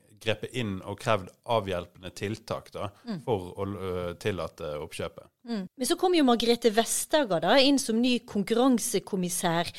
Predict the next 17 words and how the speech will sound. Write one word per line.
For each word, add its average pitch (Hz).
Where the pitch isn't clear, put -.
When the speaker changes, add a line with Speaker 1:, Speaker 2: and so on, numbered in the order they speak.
Speaker 2:
i, 214
ja, 196
tjue 240
fjorten 196
var 170
det 165
vel. 165
Og 262
i 262
hvilken 339
grad 330
påvirket 196
det 175
E 208
U-kommisjonen 175
og 170
konkurransepolitikken? 180